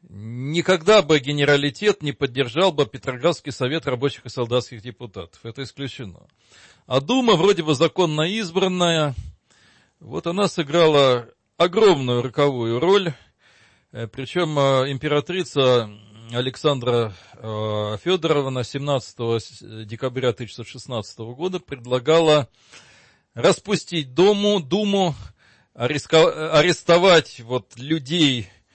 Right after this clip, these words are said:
которые наиболее открыто выступают против законной власти, в том числе Гучкова, наиболее активного деятеля февральской, будущей февральской революции. Она предлагала это сделать вот в середине декабря шестнадцатого года.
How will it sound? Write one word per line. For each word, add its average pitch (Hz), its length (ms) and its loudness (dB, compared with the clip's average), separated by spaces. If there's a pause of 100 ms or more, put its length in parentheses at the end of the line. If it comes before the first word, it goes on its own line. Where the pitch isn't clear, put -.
(480)
которые 131 440 -4
наиболее 135 420 0
открыто 131 560 0 (120)
выступают 117 720 0
против 127 500 -8
законной 113 600 -4
власти, 147 400 -4
в - 60 -12
том 110 160 -12
числе 104 220 -14
Гучкова, 160 680 -4 (720)
наиболее 131 460 -2
активного 123 540 -4
деятеля 113 540 -8
февральской, 110 560 -6
будущей 110 380 -14
февральской 110 520 -10
революции. 117 380 -10
Она 131 140 -8
предлагала 143 500 0
это 127 220 -4
сделать 117 440 -6
вот 113 120 -12
в - 40 -20
середине 123 540 -10
декабря 110 460 -8
шестнадцатого 104 760 -14
года. 165 380 -10